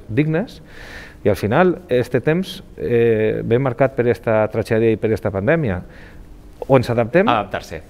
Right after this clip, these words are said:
Speaker 1: o
Speaker 2: Mm.
Speaker 1: morim.
Speaker 2: Hi ha que animar també, no?, a la gent que, eh, en algun moment, eh, ha abandonat, eh, la seva falla per circumstàncies, que tornen a poc a poc, que vagin tornant, no?
Speaker 1: Sí,
Speaker 2: Sí.
Speaker 1: so-, són moltes, són moltes persones, però no que hagin abandonat la falla, paguen la quota, continuen estant,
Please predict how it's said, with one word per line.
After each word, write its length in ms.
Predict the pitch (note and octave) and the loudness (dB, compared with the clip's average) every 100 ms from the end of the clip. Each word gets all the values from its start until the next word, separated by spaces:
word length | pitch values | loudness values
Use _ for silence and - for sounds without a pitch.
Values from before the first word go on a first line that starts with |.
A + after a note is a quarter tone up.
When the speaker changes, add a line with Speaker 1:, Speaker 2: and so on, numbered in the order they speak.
| - - | -8 0
Speaker 1:
o 80 | A2+ | 2
Speaker 2:
Mm. 40 | |
Speaker 1:
morim. 260 | G#2 F3 A#2 - - - - - | 4 2 0 -14 -16 -14 -12 -2
Speaker 2:
Hi 60 | B2+ | 0
ha 40 | |
que 180 | D3 D#3 | 2 0
animar 320 | C#3+ C3+ B2+ | 0 -2 -4
també, 280 | - A2+ G#2 | -4 -4 -4
no?, 140 | G2 D3+ | -4 -2
a 60 | |
la 100 | C3+ A2+ | -2 -2
gent 180 | B2+ | -4
que, 280 | C3 C#3+ C3 - | -2 -2 -2 -4
eh, 180 | A#2+ A#2 | -4 -4
en 60 | |
algun 200 | A2 B2 | -6 -6
moment, 440 | C#3+ C#3 C#3 C#3 - | -6 -4 -4 -4 -4
eh, 180 | A#2+ A2+ | -4 -2
ha 60 | A2 | -2
abandonat, 400 | A#2+ A2+ A#2 A2 | -4 -6 -6 -4
eh, 320 | A#2 A2 G#2+ | -4 -2 -4
la 120 | G2+ | -6
seva 240 | G2+ A#2 G2+ | -10 -12 -10
falla 500 | B2+ C3 C3 B2+ B2+ | -2 0 2 0 -2
per 100 | A#2+ | -8
circumstàncies, 880 | G#2 - G2+ G2+ - C3 C#3 C#3 D3 - - | -12 -12 -12 -12 -4 -4 -4 -6 -8 -8 -10
que 100 | - | -6
tornen 440 | C#3 D3 A#2+ A2+ G#2+ | -2 -2 -2 -6 -8
a 20 | |
poc 180 | C#3 C#3 | -6 -4
a 40 | C#3+ | -4
poc, 200 | G#2+ F#2 | -6 -4
que 80 | C#3 | -2
vagin 220 | D3 D3+ | -2 -2
tornant, 360 | C3+ G#2 F2+ | -4 -4 -4
no? 60 | G#2 | 4
Speaker 1:
Sí, 180 | E3 A2+ D3+ | 6 6 2
Speaker 2:
Sí. 60 | |
Speaker 1:
so-, 100 | D3+ | -2
són 240 | - G3+ F3 | 4 4 4
moltes, 380 | C3+ A2+ G2+ F#2+ | 2 2 0 -2
són 160 | E3+ | 0
moltes 300 | E3 D#3+ C#3 | 0 0 -2
persones, 360 | - A2 B2 G#2 | -4 -4 -4 0
però 200 | B2+ A#2 | 2 2
no 100 | F#3+ | 2
que 100 | G3 | 0
hagin 220 | F#3 C3+ | 0 -2
abandonat 460 | A#2 A2 G#2 G#2+ G2+ | 2 2 2 0 0
la 80 | G2+ | 0
falla, 380 | A#2 A2+ G2+ - - - - - - - - | 2 4 2 -2 -16 -20 -20 -20 -20 -12 4
paguen 220 | A#2+ A#2+ | 6 6
la 80 | G#2+ | 2
quota, 280 | C3+ C#3 A#2+ | 4 4 2
continuen 460 | A2+ G2+ G#2 A2+ A2+ | 0 0 0 0 -2
estant, 380 | - A#2 G2+ | 0 0 -2